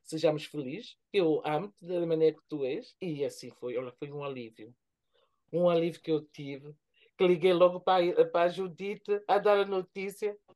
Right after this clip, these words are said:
A Judite diz, "Olha, muito bem, sim senhora, até que enfim." Mas isso foi um, olha, foi um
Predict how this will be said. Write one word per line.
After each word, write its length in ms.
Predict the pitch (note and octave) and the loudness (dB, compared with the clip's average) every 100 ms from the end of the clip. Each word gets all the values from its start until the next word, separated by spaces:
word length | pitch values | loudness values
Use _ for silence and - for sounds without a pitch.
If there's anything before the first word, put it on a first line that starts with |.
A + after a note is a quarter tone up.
| _ - | _ 2
A 80 | |
Judite 380 | A#3 A#3 G#3+ C4 | 2 2 -2 -4
diz, 200 | G#3+ C#4 | -4 -2
"Olha, 280 | C#4 E4 E4+ | 2 2 2
muito 280 | D#4+ D#4+ A#3+ | -2 -6 -2
bem, 260 | A#3+ D#4 D#4 | 0 0 -2
sim 100 | D#4 | -6
senhora, 720 | D4+ C#4 C4+ D#4+ F4 D4 B3 - - | -8 -4 2 2 2 0 -2 -8 -4
até 220 | B3+ C#4 | -4 -2
que 120 | B3+ A#3+ | 0 0
enfim." 460 | A3+ B3+ C#4+ C4+ _ _ _ | 0 -4 -6 -6 _ _ _
Mas 200 | F#3+ F#3 | -6 -6
isso 180 | F3 - | -6 -12
foi 180 | F3+ E3+ | -10 -8
um, 120 | E3 - _ _ | -8 -12 _ _
olha, 240 | - E3 D#3+ | -2 0 -2
foi 300 | - F#3+ - _ - | -2 -4 -6 _ -6
um 180 | F#3+ | -4